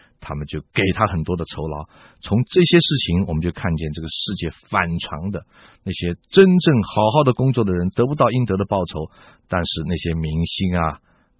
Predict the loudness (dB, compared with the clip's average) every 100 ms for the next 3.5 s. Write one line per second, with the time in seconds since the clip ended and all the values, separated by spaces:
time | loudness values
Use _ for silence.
0 | _ -16 -16 _ _ _ _ -12 -8 -8
1 | -8 -12 -14 -18 _ _ _ _ _ _
2 | -2 4 6 8 8 6 0 -2 -6 -8
3 | -10 -10 -12 -16